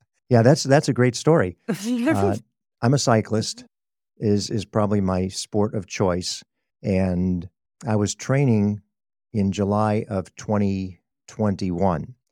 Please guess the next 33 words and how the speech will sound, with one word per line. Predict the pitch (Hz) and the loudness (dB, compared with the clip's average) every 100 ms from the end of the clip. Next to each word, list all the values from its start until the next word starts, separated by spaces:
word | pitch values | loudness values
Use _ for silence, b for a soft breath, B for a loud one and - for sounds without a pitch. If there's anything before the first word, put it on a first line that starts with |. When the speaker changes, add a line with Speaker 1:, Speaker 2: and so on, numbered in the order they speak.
| _ | _
Speaker 1:
for | _ - 95 92 87 87 104 _ _ _ | _ -2 0 2 0 -2 -8 _ _ _
a | 104 | -2
ride | 95 95 95 | 0 0 0
in | 95 | 0
the | 90 | -2
Sierras, | - - 101 87 85 90 - | -4 -2 0 0 0 -4 -6
which | 98 87 | -6 -4
is | 90 | -4
a, | 92 - | -4 -4
a | 113 | -6
pretty | 117 113 | -4 -2
grueling | 92 95 98 | -2 0 0
ride. | 95 85 85 | 0 -2 -4
It's | 82 | -6
called | - 95 87 | -4 -2 -2
the | |
Death | 90 123 - | 0 0 0
Ride, | 87 73 117 - _ _ _ | -4 -4 -8 -20 _ _ _
uh, | - 92 - | -8 -8 -8
coincidentally. | - 85 - 82 80 80 98 - _ _ _ | -6 -6 -6 -8 -8 -8 -10 -12 _ _ _
And | 104 98 95 95 92 - _ | -2 0 2 0 -2 -10 _
I'm | 139 135 | -2 0
in | |
great | 101 107 90 | 0 0 -2
shape. | - 92 - _ _ _ _ _ _ _ | -2 -4 -4 _ _ _ _ _ _ _
The | 98 | -2
ride's | 98 101 98 | 0 0 -2
supposed | 107 98 | -4 -6
to | - | -6
take | - 95 - | -6 -4 -2
place | 120 95 107 | -2 0 -2
late | 95 | -2
July. | - 90 107 120 117 117 | -2 -4 0 0 0 -2